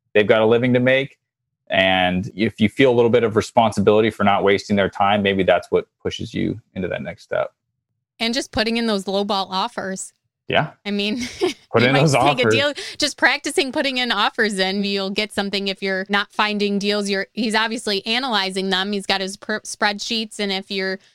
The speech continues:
Speaker 2: not confident that it's working based off the purchase price, then lower your offer so that the deal does work for you.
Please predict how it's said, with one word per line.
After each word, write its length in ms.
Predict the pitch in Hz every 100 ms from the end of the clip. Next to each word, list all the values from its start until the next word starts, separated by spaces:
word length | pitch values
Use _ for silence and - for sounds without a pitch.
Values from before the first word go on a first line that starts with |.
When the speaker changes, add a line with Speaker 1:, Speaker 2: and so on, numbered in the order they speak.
| -
Speaker 2:
not 220 | 208 208
confident 680 | - 226 240 220 202 202 - _ -
that 300 | 190 190 -
it's 180 | 220 214
working 520 | 196 220 233 214 196 -
based 280 | 196 202
off 200 | 208 202
the 80 | 190
purchase 340 | - 262 311 -
price, 380 | 226 202 226 -
then 420 | 208 202 202 202 -
lower 320 | 208 226 269
your 240 | 247 226
offer 380 | 202 - 220 196
so 160 | - 196
that 220 | 196 196
the 80 | 196
deal 240 | 202 202
does 280 | 190 196 190
work 240 | 175 - -
for 80 |
you. 260 | 214 196 233